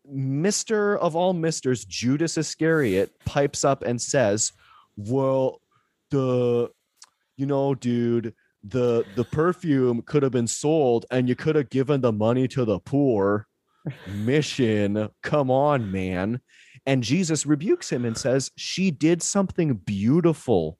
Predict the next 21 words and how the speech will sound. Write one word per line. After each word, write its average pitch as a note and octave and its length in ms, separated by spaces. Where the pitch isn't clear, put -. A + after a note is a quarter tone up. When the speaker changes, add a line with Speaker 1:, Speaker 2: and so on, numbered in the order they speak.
Speaker 1:
for G2+ 300
me." F2+ 140
Speaker 2:
Mm. E2+ 340
Mm. E2+ 300
Speaker 1:
You D3+ 180
will A3 240
have G3 300
the F3 80
poor, D#3+ 540
and D#3 180
yes, E3+ 280
help F3+ 340
them, G#2+ 320
but C3+ 340
she E3+ 320
did D3+ 300
something A#2+ 800
beautiful A2+ 1300
for B2 460
Speaker 2:
Mm. G#2 200
Speaker 1:
me. A#2+ 420